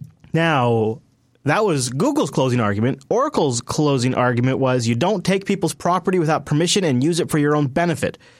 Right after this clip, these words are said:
Google took a shortcut, and they took a shortcut at Oracle's expense."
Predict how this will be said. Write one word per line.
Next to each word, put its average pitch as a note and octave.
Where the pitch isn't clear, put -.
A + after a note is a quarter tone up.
Google C#3+
took E3
a B2
shortcut, G#3+
and A#2
they G#2+
took C#3+
a C#3+
shortcut F#3
at C#3
Oracle's D3
expense." -